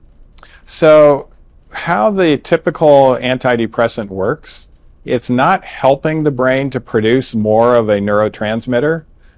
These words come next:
nor is it helping the receptors. When we get to the root cause, we're gonna actually help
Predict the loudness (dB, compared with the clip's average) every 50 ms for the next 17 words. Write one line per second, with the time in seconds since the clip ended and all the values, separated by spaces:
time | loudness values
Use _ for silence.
0 | -12 -6 -2 0 2 4 4 6 6 6 4 4 4 2 0 0 0 -4 -8 -4
1 | 0 0 0 0 0 -2 -2 -2 0 0 -2 -2 -2 -2 -2 -2 -2 -4 -8 -12
2 | -12 -14 -16 -20 -20 -16 -10 -6 -4 -2 -2 -2 -2 0 0 0 0 0 -2 0
3 | 2 2 2 2 2 2 2 2 0 -2 0 2 2 4 4 2 2 0 0 -2
4 | -2 -2 -2 0 0 0 0 -2 -2 -2 -2 -2 -2 -4 -6 -2 2 4 4 4
5 | 2 0